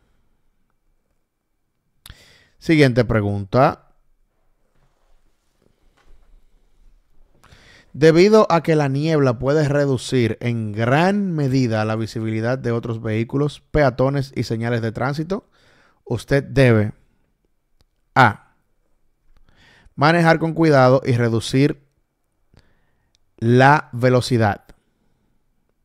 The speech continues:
B. No usar las luces delanteras altas. C. Usar las luces delanteras bajas para iluminar mejor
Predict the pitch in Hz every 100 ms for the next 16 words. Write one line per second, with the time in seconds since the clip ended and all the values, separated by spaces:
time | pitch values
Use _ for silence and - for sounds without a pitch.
0 | _ _ _ _ _ _ _ _ - 123
1 | 110 131 107 - _ _ _ _ _ _
2 | - 127 160 180 160 170 165 156 147 151
3 | 156 135 131 117 117 139 139 - _ 127
4 | 120 113 - 98 - - _ _ _ _
5 | _ _ _ _ _ _ _ _ _ _
6 | _ _ - - 127 - _ _ _ _
7 | _ _ _ _ _ _ _ 139 131 151
8 | 170 165 160 165 151 143 123 139 123 123
9 | 135 151 135 123 117 113 123 113 110 110
10 | 113 143 139 120 - 123 147 -